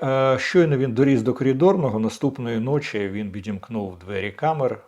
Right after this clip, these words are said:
вивів оцих своїх товаришів з цих самих камер, вони перестрибнули через паркан, спустилися до Дніпра, сіли на човник і вниз по Дніпру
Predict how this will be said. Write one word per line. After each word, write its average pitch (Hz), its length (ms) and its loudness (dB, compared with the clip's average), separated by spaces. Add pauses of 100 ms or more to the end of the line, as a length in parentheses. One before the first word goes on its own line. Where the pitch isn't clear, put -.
вивів 95 400 -6 (180)
оцих 98 320 -12
своїх 90 340 -14
товаришів 104 680 -6 (280)
з - 80 -20
цих 107 180 -10
самих 101 440 -8
камер, 175 440 -2 (100)
вони 98 460 -10
перестрибнули 98 680 -8
через 104 300 -12
паркан, 170 500 -4 (380)
спустилися 107 760 -4
до 95 140 -10
Дніпра, 143 500 -2 (420)
сіли 135 360 -2
на 104 100 -4
човник 151 540 0
і 123 60 -8
вниз 127 240 -6
по - 140 -14
Дніпру 107 460 -10